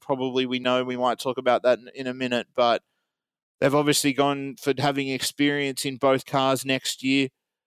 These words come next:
I hope that'll, that'll set them further up the grid. But for a twenty twenty-two, I think if you're in that team, you'd be happy considering what the,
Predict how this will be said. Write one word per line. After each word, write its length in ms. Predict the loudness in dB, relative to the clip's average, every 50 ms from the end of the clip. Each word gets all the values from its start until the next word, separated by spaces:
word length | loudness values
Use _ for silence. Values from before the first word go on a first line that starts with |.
| _ _ _ _ -2
I 100 | 0 0
hope 200 | 2 2 2 2
that'll, 380 | 2 2 4 4 2 0 -2 -6 _ _ _ _ _ _ _ _ _ _
that'll 440 | 0 2 2 2 2 2 0 -4 -8 -10
set 300 | -4 -2 -2 -2 -2 -4
them 140 | -8 -10 -2
further 360 | 2 4 4 4 4 4 4
up 120 | 2 0
the 60 | -2
grid. 380 | -4 -4 -2 0 0 -2 -2 -2
But 260 | 0 0 2 0 0 -2 _ _ _ _ _ _ _ _ _ _ _ _ _ _ _
for 140 | 2 4 4
a 60 | 4
twenty 300 | 2 2 0 2 2 0
twenty-two, 800 | 0 0 2 2 2 0 0 2 4 4 6 6 6 4 2 -2 -6 -2
I 140 | 0 0 2
think 260 | 2 2 0 -2 -6 _ _
if 220 | -4 -4 0 4
you're 220 | 4 6 6 6 4
in 80 | 4
that 200 | 2 0 0 0
team, 400 | 0 0 2 2 2 -2 -4 -4
you'd 180 | -4 -4 -2 0
be 120 | 0 0
happy 420 | 0 0 -2 -2 -2 -4 -4 -4 -6 -4 -2
considering 840 | -2 0 0 0 2 2 2 2 0 0 -2 -4 -6 -8 -12 -14 -18 _ _
what 160 | -8 -8 -6 _
the, 100 | -6